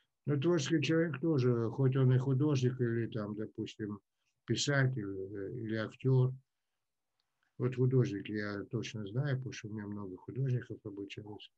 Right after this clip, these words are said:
таких именитых, именитых. У них тоже свои штампы накапливаются, их тоже надо сбрасывать. Стереотипы, шаблоны. Как говорится, он уже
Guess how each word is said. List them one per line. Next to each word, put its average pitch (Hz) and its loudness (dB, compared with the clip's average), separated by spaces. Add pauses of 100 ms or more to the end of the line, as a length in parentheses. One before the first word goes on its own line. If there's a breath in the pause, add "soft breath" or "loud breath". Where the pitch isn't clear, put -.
таких 110 -8
именитых, 127 4
именитых. 120 -4 (1000)
У 143 -2
них 190 2
тоже 208 6
свои 180 0
штампы 151 -2
накапливаются, 107 -4
их 131 0
тоже 135 0
надо 127 0
сбрасывать. 110 -10 (640)
Стереотипы, 120 -2
шаблоны. 113 -2 (1080)
Как 131 4
говорится, 131 6
он 123 4
уже 120 2